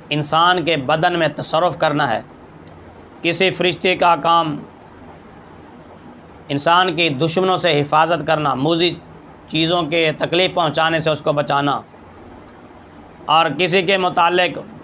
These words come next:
ज़िक्र करने वाले, अल्लाह का ज़िक्र करने वाले, अल्लाह की इबादत करने वाले लोगों के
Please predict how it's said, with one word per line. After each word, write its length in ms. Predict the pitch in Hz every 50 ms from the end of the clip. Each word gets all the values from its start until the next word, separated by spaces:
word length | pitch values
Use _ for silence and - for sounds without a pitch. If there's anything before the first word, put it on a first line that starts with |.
| - - - - - - - - - - - - - - - - - - - - - - - - 127
ज़िक्र 400 | 113 135 202 220 - 233 220 165
करने 240 | 196 190 190 185 175
वाले, 300 | 165 160 156 160 165 160 147 127 - - - - - - - -
अल्लाह 280 | - 160 175 190 190 185
का 480 | 175 151 175 165 160 151 147 - - - - - - - - - 120
ज़िक्र 280 | 131 180 185 202 185
करने 240 | 147 185 175 175 170
वाले, 200 | 165 165 160 160
अल्लाह 260 | 160 156 160 180 185 175
की 140 | 147 170
इबादत 400 | 160 156 143 165 170 170 175 160
करने 220 | 147 165 160 160 160
वाले 280 | 160 160 156 156 156 151
लोगों 300 | 147 151 160 160 165 160
के 260 | 143 151 156 147 143